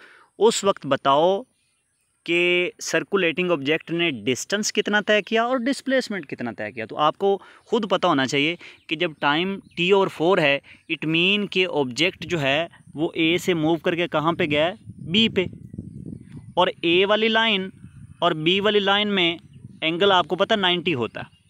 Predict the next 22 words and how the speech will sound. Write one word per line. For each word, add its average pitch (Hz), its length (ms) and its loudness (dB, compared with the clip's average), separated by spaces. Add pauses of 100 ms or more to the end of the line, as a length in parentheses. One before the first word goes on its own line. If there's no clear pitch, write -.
(220)
इसी 185 160 0
तरह 190 180 2
बी 175 220 2
और 190 100 2
सी 165 220 -2
वाली 180 160 0
लाइन 175 220 0
में 175 140 -4
भी 165 80 0
नाइंटी 160 300 0
होगा, 139 280 0 (280)
सी 165 240 -4
और 170 120 4
डी 147 200 0
वाली 165 440 2
लाइन 151 240 -2
में 160 120 -2
भी 151 100 0
एंगल 151 280 0
जो 151 80 -4
है 147 100 0
वो 147 260 -4